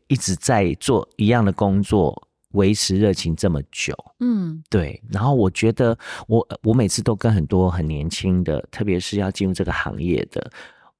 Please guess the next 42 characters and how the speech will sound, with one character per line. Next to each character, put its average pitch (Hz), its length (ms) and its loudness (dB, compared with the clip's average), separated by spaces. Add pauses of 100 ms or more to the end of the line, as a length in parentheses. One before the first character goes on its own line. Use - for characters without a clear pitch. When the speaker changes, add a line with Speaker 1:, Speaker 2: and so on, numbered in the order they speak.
(120)
Speaker 1:
或 190 180 2
者 - 160 0
是 139 160 2
说 120 440 2 (160)
你 98 80 -8
现 147 160 0
在 143 40 0
正 135 140 -4
在 117 60 -2
追 113 260 0
求 101 180 0
某 87 260 2
一 - 40 -4
个 87 160 0
梦 92 320 2
想， - 340 -6
不 113 140 0
见 226 180 2
得 117 80 4
是 98 140 -4
这 98 120 0
个 - 80 -4
行 - 280 -8
业 71 160 -2
的 - 160 -10
啦， - 180 -12 (420)
我 101 120 2
觉 117 140 2
得 120 100 4
你 101 160 2
就 101 140 2
是 107 160 0
要 98 100 4
好 92 200 -2
好 90 160 -2
的 - 240 0
维 92 360 4
持 - 300 -2
住 92 240 2
你 - 40 -6
的 - 120 -4
热 80 180 2